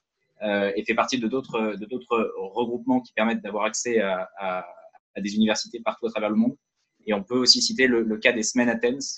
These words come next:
qui sont des, des semaines Athènes, à, à thème, pardon, qu'on, qu'on, qu'on effectue, euh, en, en échange avec d'autres universités. Et pour ma part, j'ai pu faire une semaine à Vienne comme ça, une semaine à Budapest aussi.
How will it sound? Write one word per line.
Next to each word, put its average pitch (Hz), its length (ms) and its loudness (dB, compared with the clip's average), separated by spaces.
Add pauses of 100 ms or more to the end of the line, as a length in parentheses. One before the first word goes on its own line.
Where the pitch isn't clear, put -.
(120)
qui 107 60 -10
sont 113 160 2
des, 104 160 4
des 104 100 0
semaines 123 280 2
Athènes, 120 460 0
à, 110 100 2 (140)
à - 40 -12
thème, 117 360 4 (100)
pardon, 110 280 2 (480)
qu'on, 104 340 -4 (240)
qu'on, 101 240 0
qu'on 110 160 0
effectue, 117 800 0
euh, 95 460 -4 (340)
en, 110 180 4
en 110 80 4
échange 117 280 2
avec 101 160 0
d'autres 120 220 -4
universités. 113 640 0 (460)
Et 101 80 -4
pour 107 100 -2
ma 107 100 6
part, 127 140 8
j'ai 110 140 -2
pu 123 120 -8
faire 113 240 0
une 113 140 2
semaine 117 300 2
à 104 80 2
Vienne 117 380 2
comme 110 120 -6
ça, 123 320 4
une 117 100 0
semaine 117 260 0
à 101 40 2
Budapest 120 560 -2
aussi. 117 300 -8